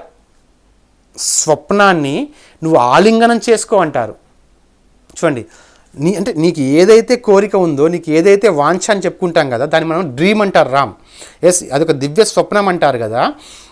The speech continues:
నీ దివ్య స్వప్నాన్ని ఆలింగనం చేసుకో నువ్వు. ఎందుకు సిగ్గుపడుతున్నావు? ఎందుకు భయపడుతున్నావు? ఎందుకు అవిశ్వాసంతో ఉన్నావు? ఎందుకు ఇంకా పరిమితమైన ఆలోచన సంవిధానంలో పట్టుకొట్టుకుంటున్నావు?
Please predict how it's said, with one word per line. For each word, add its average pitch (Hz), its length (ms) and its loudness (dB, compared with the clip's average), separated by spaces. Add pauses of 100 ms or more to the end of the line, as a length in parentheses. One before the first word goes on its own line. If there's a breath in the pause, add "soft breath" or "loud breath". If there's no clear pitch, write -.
(140)
నీ 180 140 0
దివ్య 139 520 -4
స్వప్నాన్ని 202 1080 -2 (320 loud breath)
ఆలింగనం 285 640 2 (100)
చేసుకో 269 360 -2
నువ్వు. 233 500 0
ఎందుకు 220 340 -2
సిగ్గుపడుతున్నావు? 226 840 -2
ఎందుకు 220 340 -2
భయపడుతున్నావు? 214 800 0
ఎందుకు 208 340 -2
అవిశ్వాసంతో 214 720 0
ఉన్నావు? 202 400 -2 (280 loud breath)
ఎందుకు 226 360 0
ఇంకా 233 280 2
పరిమితమైన 220 680 2
ఆలోచన 214 600 2
సంవిధానంలో 208 800 0
పట్టుకొట్టుకుంటున్నావు? 196 1500 -2